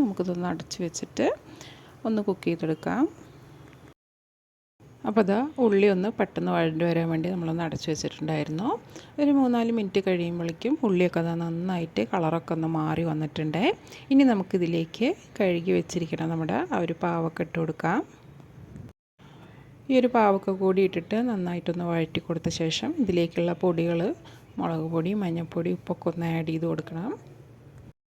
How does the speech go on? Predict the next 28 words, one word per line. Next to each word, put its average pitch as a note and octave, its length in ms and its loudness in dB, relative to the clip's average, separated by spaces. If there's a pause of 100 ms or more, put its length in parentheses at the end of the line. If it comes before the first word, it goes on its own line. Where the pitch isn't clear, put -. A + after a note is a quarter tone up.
(580)
പാവക്ക A#3+ 460 6
കൂടി A3+ 240 6
ഇട്ടിട്ട് A3 280 4 (160)
ഒന്ന് G3+ 220 4
വഴറ്റി F3+ 340 4
കൊടുത്തിട്ടുണ്ട്. F3 540 2 (320)
ഇനി B3 180 4
ഇതിലേക്ക് F#3+ 460 2
നമുക്ക് E3+ 260 -2 (100)
ഏകദേശം F3 560 0 (200)
അര G#3 100 2 (120)
ടീസ്പൂണോളം F3 720 0
മുളക് E3 340 2
പൊടി F3+ 220 4
ഇട്ട് E3 160 -6
കൊടുക്കാം. F3 440 0 (720)
കാൽ A#3 200 2 (120)
ടീസ്പൂണ് G3 520 -2 (160)
മഞ്ഞൾപ്പൊടി F3+ 520 0 (120)
ആഡ് D#3+ 120 0
ചെയ്ത് E3 160 0
കൊടുക്കാം. E3+ 420 -4 (720)
അതിൻ്റെ A#3+ 340 2
കൂടെ F#3 260 2
തന്നെ F3 260 0 (200)
കാൽ G3 200 4 (120)
ടീസ്പൂൺ F3+ 360 -2 (100)
ഉപ്പും E3+ 220 -2